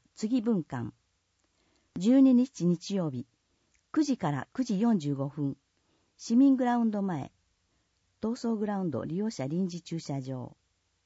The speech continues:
昨年行った西消防署東側駐車場の会場を、市民グラウンド前、闘争グラウンド利用者臨時駐車場へ変更しています。地図が添えてあります。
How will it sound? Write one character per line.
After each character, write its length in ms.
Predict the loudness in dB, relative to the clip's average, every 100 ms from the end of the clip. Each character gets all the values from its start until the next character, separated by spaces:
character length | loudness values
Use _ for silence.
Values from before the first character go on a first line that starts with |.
| _ _ _ _ _ _ _
昨 320 | _ -8 0 4
年 220 | 4 2
行 220 | 0 -2
っ 80 | -2 _
た 180 | -10 -10 _ _ -10
西 220 | -8 -6
消 260 | -4 -2 -2
防 140 | -4
署 160 | -4 -8
東 420 | -6 -6 -6 -6
側 220 | -4 -4
駐 180 | -4 -8
車 220 | -6 -6
場 180 | -4 -2
の 140 | -4
会 240 | -4 -6 -6
場 180 | -6 -6
を、 240 | -8 -10 _ _ _ _ _
市 200 | -2 4
民 180 | 6 6
グ 80 | 4
ラ 140 | 0
ウ 80 | 0
ン 80 | -2
ド 100 | -2
前、 300 | -4 -6 -10 _ _ _ _ _
闘 120 | -6 -6
争 200 | -4 -6
グ 120 | -4
ラ 120 | -4
ウ 60 | -4
ン 60 |
ド 120 | -4
利 160 | -6 -6
用 160 | -6 -8
者 260 | -10 -14 -14 _ _ -2
臨 200 | 0 0
時 140 | -2
駐 180 | -8 -8
車 220 | -6 -6
場 200 | -6 -6
へ 140 | -6 -8
変 160 | -6 -6
更 240 | -6 -8
し 80 | -6
て 100 | -6
い 100 | -4
ま 120 | -4
す。 180 | -8 _ _ _ _ _ _ _ _ _ _ _ _ -6
地 140 | -2
図 80 | -2
が 120 | -4
添 220 | -4 -4
え 40 | -4
て 120 | -4
あ 60 | -2
り 120 | 0
ま 140 | 0
す。 220 | -2 -10